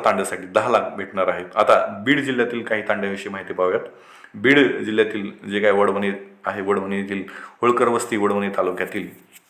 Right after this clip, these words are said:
होळकर वस्तीसाठी दहा लाख आहे. कान्हापूर, अ, वडवणीमधील अहिल्यानगर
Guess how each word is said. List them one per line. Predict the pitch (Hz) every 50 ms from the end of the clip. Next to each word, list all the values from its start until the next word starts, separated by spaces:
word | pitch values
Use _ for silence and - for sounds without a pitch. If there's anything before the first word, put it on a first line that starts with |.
| _ _ _ _ _ _ _ _ _ _ -
होळकर | - 113 113 113 113 123 113
वस्तीसाठी | 104 101 - - 104 - - 92 92 95
दहा | 90 92 101
लाख | 104 95 87 - - - - - - - - - - - - - - _ _ _ _ -
आहे. | 85 90 98 98 98
कान्हापूर, | 101 - - 104 107 110 117 - - 160 131 117 - - - - _ _ _ _ _ _ _ _ _ _ _ _ -
अ, | 104 101 101 98 98 95 98
वडवणीमधील | 98 98 101 113 107 107 113 117 117 113 120 117 113 117 117 113
अहिल्यानगर | 113 110 113 107 107 110 107 107 110 107 107 110